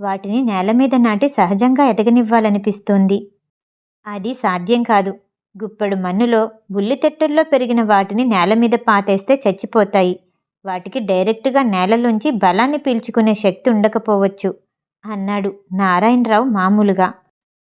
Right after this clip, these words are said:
సుగంధి రెండు కళ్ళు కన్నీటితో నిండిపోయాయి. తన గర్భంలో శిశువు కూడా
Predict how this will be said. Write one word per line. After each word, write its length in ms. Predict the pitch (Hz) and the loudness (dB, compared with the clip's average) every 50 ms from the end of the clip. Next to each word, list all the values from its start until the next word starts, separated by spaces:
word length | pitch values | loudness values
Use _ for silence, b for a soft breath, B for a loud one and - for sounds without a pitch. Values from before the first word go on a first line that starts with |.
| _ _ _ | _ _ _
సుగంధి 500 | - 233 196 180 226 226 247 254 269 277 | -10 -10 -8 -4 -4 -2 -2 0 -2 -2
రెండు 300 | 226 202 185 190 196 254 | -2 -2 -4 0 -2 -2
కళ్ళు 360 | 254 254 254 226 208 202 247 | 0 0 -2 -2 0 0 0
కన్నీటితో 680 | 269 262 - 214 185 190 202 233 269 262 302 - 311 311 | 0 0 -2 -2 0 2 4 2 2 2 0 0 0 2
నిండిపోయాయి. 840 | 285 254 220 208 208 226 220 - 214 208 202 202 196 202 202 202 202 _ _ _ _ _ _ _ - | 4 4 2 4 2 0 2 2 2 4 4 4 2 0 -2 -4 -8 _ _ _ _ _ _ _ -12
తన 220 | 247 233 233 208 - 196 | -10 -10 -10 -8 -6 -6
గర్భంలో 460 | 170 165 160 226 247 277 294 311 311 | -6 -6 -2 -2 -2 0 0 0 -2
శిశువు 400 | 302 - 233 208 - 240 240 262 | 0 -2 -4 0 0 0 0 0
కూడా 420 | 254 254 233 220 220 220 208 190 | 2 2 2 4 4 2 0 -2